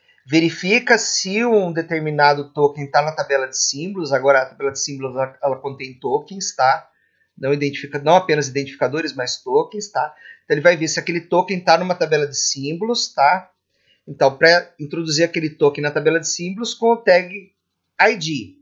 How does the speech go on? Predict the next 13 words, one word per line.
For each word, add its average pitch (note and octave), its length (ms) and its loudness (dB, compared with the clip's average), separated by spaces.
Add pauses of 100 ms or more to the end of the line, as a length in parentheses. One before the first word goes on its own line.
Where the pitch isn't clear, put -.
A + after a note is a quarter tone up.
(400)
tá? D#3 360 -2 (680)
Porque, G3 600 2 (220)
como C4+ 180 2
você D4 220 4
introduziu G3+ 560 -2
todas D#4 280 4
as B3 140 4
palavras F#3 400 4
reservadas D3 540 2
na E3+ 100 0
tabela D3 320 0
de C3+ 100 -10
símbolos, G#3 520 -6